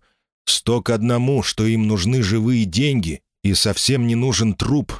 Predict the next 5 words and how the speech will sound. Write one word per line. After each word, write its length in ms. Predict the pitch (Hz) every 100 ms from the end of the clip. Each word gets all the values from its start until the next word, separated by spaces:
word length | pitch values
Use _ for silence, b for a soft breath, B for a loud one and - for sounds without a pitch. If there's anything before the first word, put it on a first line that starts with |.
| -
со 200 | - 101
всеми 320 | - 123 107
вытекающими 840 | 90 - 90 117 110 98 - 98
отсюда 480 | - 98 - 107 95
последствиями». 1000 | - 95 - 98 - - 82 71 71 -